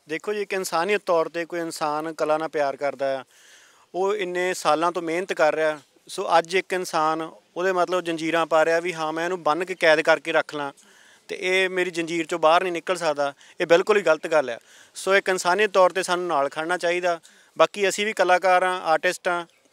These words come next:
ਅਸੀਂ ਕੋਲੈਬੋਰੇਸ਼ਨ ਕੀਤੀ ਹੈ ਇਹਨਾਂ ਦੇ ਨਾਲ, ਹਸਨ ਸਾਹਿਬ ਦੇ ਨਾਲ, ਸੋ ਉਹਨਾਂ ਦੇ ਥਰੂ ਮਿਲੇ ਸੀਗੇ, ਉਹਨਾਂ ਨੂੰ ਆਪਾਂ ਸ਼ਗਨ ਵਗੈਰਾ ਜੋ ਵੀ ਦਿੱਤਾ।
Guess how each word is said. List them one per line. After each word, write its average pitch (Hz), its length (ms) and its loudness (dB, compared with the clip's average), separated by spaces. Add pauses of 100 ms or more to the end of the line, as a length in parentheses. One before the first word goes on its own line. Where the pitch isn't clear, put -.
(100)
ਅਸੀਂ 185 300 -2
ਕੋਲੈਬੋਰੇਸ਼ਨ 180 540 2
ਕੀਤੀ 165 340 -8
ਹੈ 165 60 0
ਇਹਨਾਂ 175 160 -2
ਦੇ 180 60 -2
ਨਾਲ, 156 200 0
ਹਸਨ 147 240 -6
ਸਾਹਿਬ 151 240 -2
ਦੇ 156 80 -10
ਨਾਲ, 139 220 -10 (500)
ਸੋ 160 420 -4
ਉਹਨਾਂ 190 180 0
ਦੇ 196 60 0
ਥਰੂ 190 240 -6
ਮਿਲੇ 160 260 0
ਸੀਗੇ, 170 300 -4 (600)
ਉਹਨਾਂ 175 240 0
ਨੂੰ 185 120 0
ਆਪਾਂ 170 200 0
ਸ਼ਗਨ 165 320 -4
ਵਗੈਰਾ 160 280 2
ਜੋ 156 200 -4
ਵੀ 160 100 -8
ਦਿੱਤਾ। 143 380 -4